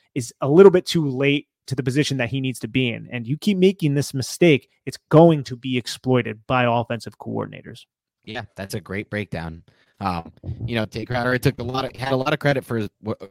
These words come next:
Speaker 2: quote unquote breakout game, but he's still a player who I believe is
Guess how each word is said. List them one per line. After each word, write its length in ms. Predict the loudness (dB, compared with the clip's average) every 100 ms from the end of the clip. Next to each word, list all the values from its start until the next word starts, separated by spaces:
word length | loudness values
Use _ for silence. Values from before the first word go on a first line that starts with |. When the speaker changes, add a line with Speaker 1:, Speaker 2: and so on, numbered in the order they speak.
| _
Speaker 2:
quote 160 | -2
unquote 320 | -2 0 -2 2
breakout 400 | -2 0 -4 -4
game, 280 | -6 -6
but 160 | -6 -8
he's 180 | -6 -12
still 260 | 2 4
a 40 | 4
player 360 | 0 -4 -2
who 120 | -2 -4
I 60 |
believe 300 | -6 -8 -8
is 160 | -8 -10